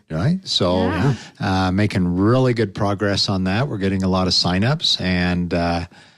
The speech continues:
Speaker 1: uh, we must be doing something right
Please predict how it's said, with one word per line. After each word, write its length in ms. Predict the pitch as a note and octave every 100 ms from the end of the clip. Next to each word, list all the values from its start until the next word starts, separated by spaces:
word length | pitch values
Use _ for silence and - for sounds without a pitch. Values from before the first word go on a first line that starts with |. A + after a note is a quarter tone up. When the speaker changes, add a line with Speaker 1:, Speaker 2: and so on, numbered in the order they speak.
| _ _
Speaker 1:
uh, 480 | F2+ F2 F2 E2+ E2 E2+ G2+ _ _ _ -
we 100 | F#2
must 260 | G#2+ B2+
be 80 | -
doing 240 | D3 D3+ C#3+
something 360 | D3+ E3+ D3+
right 240 | F#2 G2